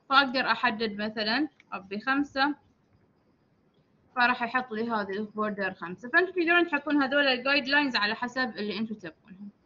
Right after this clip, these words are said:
راح أسوي كليك على كرييت. قبل لا أسوي كليك على كر-، كرييت، إذا أنا أحتاج هاي الدوكيومنت أو هاي البريست أبي يكون ثابت عندي موجود كل مرة، أقدر أسوي كليك هني على سيف دوكيومنت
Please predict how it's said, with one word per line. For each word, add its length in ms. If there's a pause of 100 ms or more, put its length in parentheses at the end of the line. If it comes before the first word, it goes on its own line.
(760)
راح 180
أسوي 320
كليك 300
على 320 (100)
كرييت. 340
قبل 320
لا 80
أسوي 320
كليك 300
على 180
كر-، 380 (120)
كرييت، 440 (440)
إذا 180
أنا 280
أحتاج 440
هاي 140
الدوكيومنت 680
أو 220
هاي 100
البريست 680
أبي 280
يكون 280
ثابت 500
عندي 300
موجود 380
كل 220
مرة، 480 (360)
أقدر 340
أسوي 340
كليك 380
هني 380
على 400
سيف 480 (240)
دوكيومنت 600